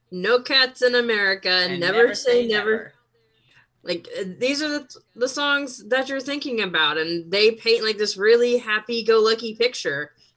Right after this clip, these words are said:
Speaker 1: versus we just went through an hour and a half or more of solid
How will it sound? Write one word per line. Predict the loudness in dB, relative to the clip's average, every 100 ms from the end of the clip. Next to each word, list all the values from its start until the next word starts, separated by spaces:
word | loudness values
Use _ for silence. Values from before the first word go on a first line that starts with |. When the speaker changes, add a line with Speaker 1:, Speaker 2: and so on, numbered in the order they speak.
| -8
Speaker 1:
versus | 0 0 0 0 2 2 -2 _ _ -2
we | 0 0
just | 2 2 2
went | 0 -2
through | 4 4
an | 4
hour | 2 4 6 6 6
and | 4
a | 4 0
half | -2 0 2 2 0 -4
or | -2 -2
more | -2 -6 -4 0 2
of | 2 -2
solid | -2 -4 0 2 2 2 2 0 -2